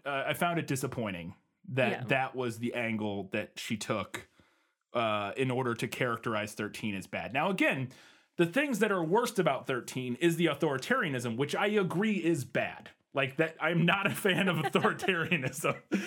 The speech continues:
Speaker 1: And, and the fact that those are the things that are worst about it, and even Katniss sees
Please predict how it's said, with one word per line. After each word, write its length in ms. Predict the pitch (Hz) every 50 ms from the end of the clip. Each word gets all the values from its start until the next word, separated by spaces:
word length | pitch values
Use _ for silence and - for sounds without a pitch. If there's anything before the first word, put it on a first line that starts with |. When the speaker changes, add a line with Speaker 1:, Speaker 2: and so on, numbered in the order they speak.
| - 240 - -
Speaker 1:
And, 200 | 214 208 202 208
and 160 | 233 214 202 220
the 80 | 233 202
fact 260 | 226 269 285 233 -
that 140 | 214 190 -
those 200 | 202 220 254 208
are 60 | 214
the 120 | 190 180 165
things 260 | - 180 170 165 147
that 80 | 156 143
are 80 | 139
worst 260 | 151 233 277 - - -
about 280 | 170 156 135 131 127 127
it, 140 | 131 - - - - - -
and 140 | 240 277 349
even 220 | 370 370 302 220
Katniss 460 | - - 220 214 208 - 156 151 131
sees 640 | - - - - 196 185 175 160 147 135 131 - -